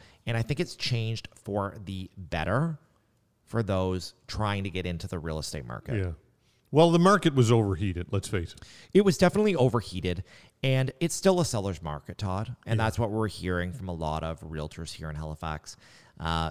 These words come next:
Speaker 1: sellers are really still in control, but they're not getting the level of offers that they were getting before. And I think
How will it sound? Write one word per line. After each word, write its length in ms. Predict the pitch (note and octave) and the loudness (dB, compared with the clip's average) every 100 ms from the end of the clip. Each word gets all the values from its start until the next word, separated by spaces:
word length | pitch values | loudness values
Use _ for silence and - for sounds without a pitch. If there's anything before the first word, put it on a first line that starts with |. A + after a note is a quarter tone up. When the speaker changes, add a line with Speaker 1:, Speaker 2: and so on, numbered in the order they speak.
| - | -6
Speaker 1:
sellers 380 | - A#2+ A#2+ G#2+ | -4 0 2 0
are 80 | G2+ | -2
really 360 | F#2 F#2 F#2 | -2 -4 -4
still 260 | - F#2 F2 | -4 -2 -2
in 80 | F2 | -4
control, 540 | F2+ F#2 G#2 F#2+ F#2 - - _ - | -6 -2 0 0 -2 -8 -20 _ -4
but 240 | A#2+ A#2 | -2 0
they're 140 | C3+ B2+ | 0 0
not 540 | A#2+ A2+ B2 C3+ A#2 | 2 2 2 -2 -6
getting 400 | A#2+ A#2+ A#2 A2 | -2 0 0 -2
the 120 | G#2 | -2
level 480 | G2 G2 F#2 G2 G2 | -2 -2 0 -2 -2
of 180 | F#2+ F2+ - | -4 -6 -6
offers 580 | F2 F2+ F2+ F#2 E2 D#2 - | -2 0 0 -2 -4 -6 -6
that 160 | E2 | -6
they 80 | - | -6
were 120 | E2+ E2 | -6 -6
getting 280 | E2 D2+ | -6 -6
before. 720 | E2 D2+ - E2 E2+ C3 D3+ - _ - _ _ | -8 -8 -4 -2 0 -2 -4 -8 _ -20 _ _
And 220 | A2 G2 F#2+ | -4 0 0
I 80 | |
think 300 | G2+ F#2+ F#2 | -2 -4 -6